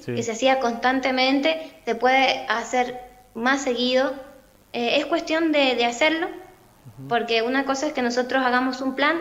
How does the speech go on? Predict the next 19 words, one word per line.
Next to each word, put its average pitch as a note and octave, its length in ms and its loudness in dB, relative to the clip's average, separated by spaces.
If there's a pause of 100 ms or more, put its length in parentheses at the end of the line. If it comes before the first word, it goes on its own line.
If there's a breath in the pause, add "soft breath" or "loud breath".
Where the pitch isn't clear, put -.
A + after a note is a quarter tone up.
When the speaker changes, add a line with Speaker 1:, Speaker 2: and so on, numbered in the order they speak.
Speaker 2:
y A#3+ 140 -2
esté A3+ 280 -4
bien B3+ 200 2
o C4+ 60 4
mal, D4 220 2 (560)
nosotros A#3+ 340 -4
plantearemos B3 880 2
nuestra B3 240 -6
situación B3 540 0
y C#4 60 2
bueno, A#3+ 300 2
que G#3 200 -2
ellos A#3+ 340 2
no, A3+ 340 -2 (440)
nos A#3+ 160 0
den, D4 300 4
ten-, A3+ 360 -4
será C4+ 520 2
quizás C#4 440 -2